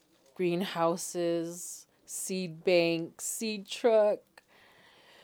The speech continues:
And I love your accent from Scot-, Scotland. Um, I met a man from Bolivia, Hopi Indians, a variety of people. We're all the same.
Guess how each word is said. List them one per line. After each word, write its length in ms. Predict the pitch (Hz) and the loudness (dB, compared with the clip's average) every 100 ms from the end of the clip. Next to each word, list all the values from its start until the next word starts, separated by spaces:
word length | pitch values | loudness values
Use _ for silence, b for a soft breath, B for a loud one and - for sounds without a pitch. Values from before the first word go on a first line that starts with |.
| b b b _ _ _ _ _ _ | b b b _ _ _ _ _ _
And 240 | 185 196 190 | -2 0 2
I 80 | |
love 380 | 175 165 170 202 | 4 8 8 6
your 140 | 208 175 | 4 4
accent 800 | 160 190 - - 185 180 - | 4 0 -4 -6 -4 -6 -12
from 180 | - 185 | -18 -12
Scot-, 460 | - - 160 151 - - - - | -10 0 0 0 -8 -20 -20 -18
Scotland. 720 | - - 170 156 208 233 240 B B B B _ _ _ _ _ _ | -8 -2 0 2 0 0 -4 B B B B _ _ _ _ _ _
Um, 540 | 196 185 180 165 160 160 | -8 -6 -6 -8 -10 -8
I 80 | 170 | -4
met 260 | 180 175 - _ _ | -2 -4 -8 _ _
a 80 | 196 | -4
man 380 | 185 165 156 180 | 0 2 2 0
from 240 | - 202 | -2 0
Bolivia, 760 | 175 160 160 160 208 214 226 247 B B B B _ 302 294 294 B B B B B B B _ | 4 4 4 2 2 2 2 -2 B B B B _ _ -20 -20 B B B B B B B _
Hopi 600 | - - 180 180 202 196 | -8 4 4 4 -4 -4
Indians, 960 | 170 185 196 202 208 208 208 208 202 - _ _ _ - | -4 -4 -2 0 0 -2 -4 -8 -10 -14 _ _ _ -16
a 20 | |
variety 560 | 175 175 170 170 214 180 | -6 4 8 8 8 4
of 120 | 175 | 0
people. 500 | - 190 - 76 151 | -6 -10 -6 -6 -4
We're 160 | 160 | 0
all 160 | 147 165 | 2 2
the 100 | 175 | 0
same. 580 | 170 - 151 151 147 | -2 -6 -6 -8 -10